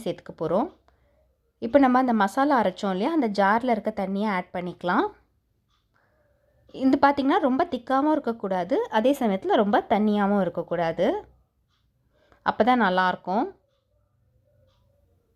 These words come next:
இப்போ உங்களுக்கு வேணுங்கிற அளவுக்கு தண்ணி ஊற்றிக்கோங்க. நீங்க எக்ஸ்ட்ரா ஊத்துனாலும் ஒண்ணும் பிரச்சனை இல்ல. கொதிக்கும் போது இது திக்காயிடும். இப்போ பார்த்திங்கன்னா நம்ம தேவையான அளவுக்கு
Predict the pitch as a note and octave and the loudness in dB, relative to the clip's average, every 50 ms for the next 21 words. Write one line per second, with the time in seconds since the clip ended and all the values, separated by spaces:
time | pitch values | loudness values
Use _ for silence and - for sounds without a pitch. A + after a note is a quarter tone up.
0 | _ _ _ - E4 E4 C#4+ C4 A#3+ A3+ A3 A#3+ B3+ C#4 D#4 D4+ C#4+ C4+ B3 G#3 | _ _ _ 0 2 4 4 4 2 0 0 2 4 4 4 4 4 4 4 2
1 | G3+ G3+ G#3 A3 - A#3 - A#3+ G#3+ G#3+ A3 A3 G#3+ G3+ F#3+ - F#3+ F3 - F#3 | 4 2 2 0 -2 -2 -2 0 0 2 2 2 2 0 -2 -4 -6 -8 -8 -8
2 | E3+ E3 E3+ F#3+ B3+ G4 G#4+ G#4 - _ _ _ _ _ _ _ _ _ _ _ | -4 -2 0 2 2 0 0 -4 -8 _ _ _ _ _ _ _ _ _ _ _
3 | _ _ _ _ _ _ _ _ _ - A#3 B3 A#3+ A3 A3+ - - D#4+ D#4 C#4+ | _ _ _ _ _ _ _ _ _ -2 2 2 2 2 2 0 0 2 4 4
4 | C4+ C4+ - A#3+ A#3 B3+ C#4 B3+ A#3 B3 A#3+ A#3 G#3 - - A3+ G#3 A#3+ F4+ F4 | 2 2 0 -2 0 2 2 2 0 0 -2 -4 -6 -6 -4 -2 -2 -2 0 2
5 | - A#3+ B3 E4+ F4 F4 C#4+ B3+ A3+ G#3+ A3 G4+ A#4+ A#4+ A#4+ - A#3 A3+ A#3 A3+ | 2 2 2 0 -2 -2 0 0 0 0 0 -2 -2 -4 -4 -2 0 0 0 0
6 | G#3 F#3+ - - - G#3+ G3+ F3+ E3 E3+ F3+ B3 G4+ G#4+ - - - - - - | -2 -6 -6 -2 0 2 2 2 2 0 0 0 0 -2 -6 -10 -18 -20 -20 -20
7 | - - - - - - - - - - - - - - - - - - - - | -20 -20 -20 -20 -20 -20 -20 -18 -18 -16 -16 -14 -14 -14 -14 -14 -14 -14 -12 -12
8 | - - - - - - C2+ C#2 C#2 C2+ C2+ C2+ C2+ C#2 C#2 C#2 C#2 C#2 C#2 - | -12 -10 -10 -10 -10 -10 -10 -10 -10 -10 -10 -10 -10 -10 -12 -12 -12 -12 -12 -14
9 | - - - - - - - - - - - - - - - - G3+ - G3+ F#3+ | -14 -16 -18 -20 -20 -20 -20 -20 -20 -20 -20 -20 -18 -8 -4 -4 0 0 0 0
10 | F#3+ - F#3+ G3 G#3 A#3+ F3+ F3+ B3+ A#3 A3+ A3+ A3 G#3 G3+ G3+ G#3 G#3 G3 G3 | 0 -2 -2 0 0 2 2 2 2 2 2 0 0 0 0 0 0 0 0 2
11 | F#3+ F#3+ F#3+ - D#4+ | 0 0 0 0 -4